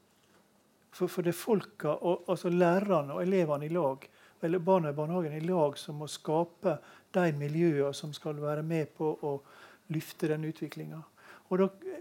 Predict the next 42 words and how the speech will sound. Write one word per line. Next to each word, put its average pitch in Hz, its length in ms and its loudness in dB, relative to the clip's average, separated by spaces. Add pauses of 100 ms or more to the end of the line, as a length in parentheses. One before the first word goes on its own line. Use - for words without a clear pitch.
stiller 165 320 2
det 170 80 0
krav 196 240 4
til - 140 -6
hver 196 240 6
enkelt 170 360 -4
av 160 300 0
oss - 180 -8
at 160 140 -2
vi 185 240 0
er 131 80 -8
kompetente, 143 720 -6 (200)
som 175 220 -6
du 180 100 2
var 156 140 0
inne 156 160 -4
på. 170 160 -2 (560)
Men 165 100 0
så 214 220 2
er 156 140 2
vi 190 100 4
også 208 480 -2
avhengig 170 340 0
av 170 300 2
at - 220 -14 (520)
miljøene 160 840 0
er 170 100 -6
kompetente. 151 680 -10 (520)
Altså 175 300 -2
de 170 160 2
som 160 200 -4
jobber 156 440 0
i 151 60 -4
lag. 147 340 -6 (460)
Og, - 100 -4
og 185 480 -4
at - 80 -20 (180)
de 156 300 2 (180)
kan 151 260 -8
løfte 147 360 -6
i 147 60 -6
lag. 147 280 -4